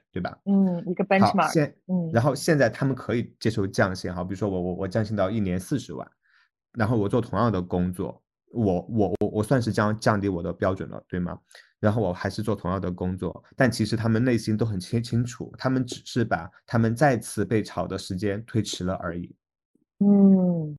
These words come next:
Speaker 2: 他们在跟你分享，这是他们实际实践出来的一个现状。那他们在跟你分享他下一步准备怎么办呢？他们有，比如说他通过这么长时间找工作找不到或者怎么样的，他们是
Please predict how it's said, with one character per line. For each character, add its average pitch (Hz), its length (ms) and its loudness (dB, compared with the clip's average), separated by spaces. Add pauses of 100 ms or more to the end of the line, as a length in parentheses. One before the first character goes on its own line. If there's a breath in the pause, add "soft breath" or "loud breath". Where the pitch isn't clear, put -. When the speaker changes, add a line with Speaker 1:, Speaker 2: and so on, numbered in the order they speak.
(140)
Speaker 2:
他 - 180 6
们 349 180 8
在 240 140 8
跟 254 260 2
你 170 220 -2
分 214 160 -2
享， 170 180 -2
这 233 100 -4
是 214 120 -6
他 220 160 -4
们 220 240 -2 (220)
实 - 340 -4
际 214 220 -4
实 - 260 -4
践 220 220 4
出 196 140 0
来 156 160 4
的 147 160 0
一 123 160 -12
个 165 100 0
现 165 260 -6
状。 151 280 2 (280 soft breath)
那 247 140 6
他 277 140 2
们 302 120 0
在 247 120 6
跟 220 140 2
你 190 80 2
分 208 160 0
享 180 140 2
他 220 160 -2
下 254 240 2
一 185 60 4
步 156 300 -6 (120)
准 139 140 -4
备 165 180 4
怎 160 100 -6
么 - 160 -12
办 151 260 2
呢？ - 120 -10
他 - 120 -2
们 180 140 2
有， - 300 0 (280)
比 160 80 0
如 160 60 2
说 180 140 6 (100)
他 185 140 2
通 208 240 4
过 185 200 8 (240 loud breath)
这 - 80 4
么 233 120 6
长 160 220 -2
时 160 120 -4
间 160 120 -2
找 143 160 0
工 151 160 -4
作 160 180 4
找 135 140 0
不 139 80 -8
到 151 200 6
或 160 140 2
者 151 60 -2
怎 165 80 -6
么 156 100 -16
样 143 120 -2 (100)
的， - 140 -10
他 170 140 0
们 175 120 2
是 165 320 0